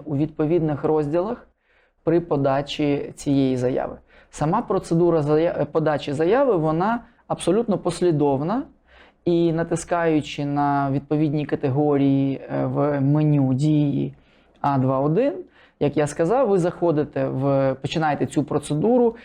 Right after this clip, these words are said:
і ка-, кожний наступний крок, він є, він відкривається тоді, коли,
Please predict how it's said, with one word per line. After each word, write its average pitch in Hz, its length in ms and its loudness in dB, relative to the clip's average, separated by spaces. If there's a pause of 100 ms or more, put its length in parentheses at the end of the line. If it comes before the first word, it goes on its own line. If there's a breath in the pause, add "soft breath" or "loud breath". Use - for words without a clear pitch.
(140 loud breath)
і - 80 0
ка-, 180 240 -2
кожний 175 380 0
наступний 151 560 -4
крок, 208 400 0
він 156 340 0
є, 143 500 2 (200)
він 151 180 2
відкривається 147 560 0
тоді, 151 240 2
коли, 143 440 2